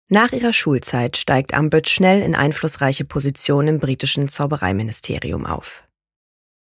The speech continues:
Sie beginnt ihre politische Karriere als Praktikantin im Büro für den Missbrauch von Magie. Noch bevor sie dreißig Jahre alt ist, wird sie Leiterin des Amtes.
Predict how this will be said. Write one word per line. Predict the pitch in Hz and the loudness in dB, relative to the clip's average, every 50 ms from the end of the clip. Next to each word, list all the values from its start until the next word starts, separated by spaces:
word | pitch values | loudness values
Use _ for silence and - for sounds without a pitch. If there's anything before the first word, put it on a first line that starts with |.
| _ _ _ | _ _ _
Sie | - - 160 | -2 0 2
beginnt | 151 165 151 196 214 202 | 4 4 6 6 4 4
ihre | 190 170 165 160 | 2 2 0 0
politische | 147 - 165 151 156 147 151 143 - 147 | 0 0 0 0 0 0 0 0 -2 -2
Karriere | 143 - 151 143 135 135 139 - | -2 -2 -2 0 0 -2 -2 -2
als | 131 113 131 - | -2 -2 -4 -6
Praktikantin | - - - - - - 143 139 - 156 165 156 - 165 165 - | -8 -6 -8 -6 -4 -4 -4 -2 0 0 0 2 2 2 0 2
im | - 151 151 | 0 0 0
Büro | 143 139 131 135 135 | 0 0 0 0 -2
für | - - 151 | 0 -2 0
den | 147 143 143 | 0 0 0
Missbrauch | 139 147 - - - - 110 107 - | 0 -2 -4 -6 -4 -4 -4 -4 -4
von | - - 147 147 | -6 -6 -4 -2
Magie. | 147 156 165 156 139 87 67 - - _ _ _ _ _ _ _ _ _ _ _ _ _ _ _ _ _ - | -2 -2 -4 -4 -6 -12 -12 -12 -14 _ _ _ _ _ _ _ _ _ _ _ _ _ _ _ _ _ 0
Noch | 185 202 196 | 0 0 2
bevor | - 220 196 - - 240 254 | 2 -2 -2 4 4 6 6
sie | 247 254 226 | 6 4 2
dreißig | - 147 151 151 151 - 180 151 - | 2 2 2 4 4 2 0 0 2
Jahre | 151 135 123 131 143 147 | 2 2 2 0 0 0
alt | - 143 139 - | 0 -2 -2 -4
ist, | - - - - | -4 -6 -4 0
wird | 165 175 175 | -2 -2 0
sie | - 214 | 2 0
Leiterin | 175 131 107 110 - - - 95 104 | 2 2 0 -2 -4 -6 -8 -8 -8
des | 110 - - - | -8 -8 -8 -6
Amtes. | - 139 - - - - - - - - | -6 -6 -6 -6 -8 -8 -6 -6 -6 -8